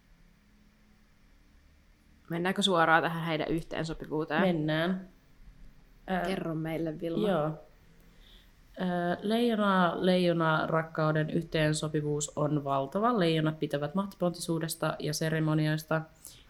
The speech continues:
Speaker 2: joten tunteita osoitetaan paljon julkisesti, annetaan avoimia julistuksia kuolemattomu-, kuolemattomasta rakkaudesta ja lahjat ja kaikki muu on mahdollista. Leijona, leijona,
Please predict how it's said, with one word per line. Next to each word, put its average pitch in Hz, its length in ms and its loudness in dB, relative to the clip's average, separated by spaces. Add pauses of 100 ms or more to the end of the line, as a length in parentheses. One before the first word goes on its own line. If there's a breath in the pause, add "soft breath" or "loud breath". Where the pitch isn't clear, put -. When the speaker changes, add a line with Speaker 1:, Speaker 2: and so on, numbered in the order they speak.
Speaker 2:
joten 151 580 -2 (180)
tunteita 160 500 0
osoitetaan 147 560 -2
paljon 156 340 -2
julkisesti, 151 800 -2
annetaan 147 580 -2
avoimia 151 520 0
julistuksia 151 720 -2 (380 soft breath)
kuolemattomu-, 156 880 0
kuolemattomasta 165 840 -2
rakkaudesta 165 720 -2 (460 soft breath)
ja 160 120 2
lahjat 165 400 2
ja 147 80 -4
kaikki 147 300 -2
muu 143 200 0
on 139 140 0
mahdollista. 151 640 -2 (600 soft breath)
Leijona, 170 600 2
leijona, 160 560 2